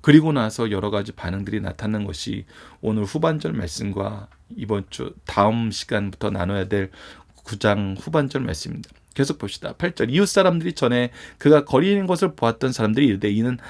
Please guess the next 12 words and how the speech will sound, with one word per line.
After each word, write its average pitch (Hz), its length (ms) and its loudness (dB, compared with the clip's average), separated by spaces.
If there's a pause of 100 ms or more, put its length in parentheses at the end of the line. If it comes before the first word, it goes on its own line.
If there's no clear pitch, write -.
(120)
앉아서 160 560 2
구걸하던 107 540 0
자가 104 180 -4
아니냐? 101 500 -4
어떤 214 380 2
사람은 147 580 0 (220)
그 147 140 4
사람이라 143 420 4
하며 120 200 2
어떤 190 280 2
사람은 165 320 2
아니라 127 520 0